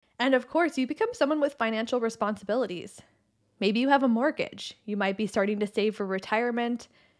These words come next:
starting to make adult decisions like, "Should we go on vacation?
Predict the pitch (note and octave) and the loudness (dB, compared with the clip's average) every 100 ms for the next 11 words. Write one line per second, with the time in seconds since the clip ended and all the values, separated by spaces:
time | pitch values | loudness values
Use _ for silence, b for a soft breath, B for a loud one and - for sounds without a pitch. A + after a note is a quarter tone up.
0 | b - G#3+ G#3+ G#3+ G#3+ D#3+ - - G#3 | b 2 4 4 2 -4 -6 -6 -2 0
1 | A3 F#3+ G#3 - A3 A3+ A3 A3+ A3 G3 | 0 -2 -6 0 2 2 2 -2 -2 -4
2 | F3 F#3 _ b b b - G3 G#3 G3+ | -4 -8 _ b b b -6 -4 -4 0
3 | G3 F#3 G3 F3+ F3+ G3+ A3+ B3 B3 B3 | 0 0 0 -4 -4 -4 -2 0 0 -2